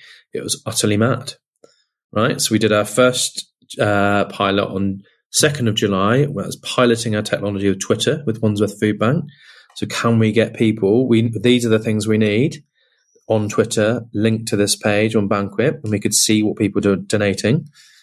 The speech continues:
There were various iterations of our technology. How Banquet works now is that food banks request the things they need from us in advance, like a grocer shop that you, you would do for your family.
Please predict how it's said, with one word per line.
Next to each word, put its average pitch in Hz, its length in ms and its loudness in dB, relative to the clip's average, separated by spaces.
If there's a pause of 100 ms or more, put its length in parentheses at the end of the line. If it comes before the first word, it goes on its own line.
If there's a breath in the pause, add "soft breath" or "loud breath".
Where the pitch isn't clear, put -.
(260 soft breath)
There 104 100 2
were 101 80 2
various 120 400 4
iterations 107 640 0
of 101 80 -6
our 98 140 0
technology. 101 580 -2
How 127 320 2
Banquet 107 480 -2
works 107 320 -2
now 113 500 0 (480 soft breath)
is 95 240 -4
that 95 400 -2 (720)
food 123 340 2
banks 113 340 0
request - 440 -2
the 101 60 -6
things 104 380 -2
they 104 120 0
need 101 180 0
from 104 240 0
us - 280 -2 (100)
in 101 120 0
advance, 104 680 -2 (300 soft breath)
like 107 280 2
a 104 80 0
grocer 101 360 0
shop - 280 -2
that - 140 -2
you, 98 220 0
you 98 160 2
would 98 80 0
do 95 160 0
for - 160 -4
your 95 100 2
family. 95 520 -2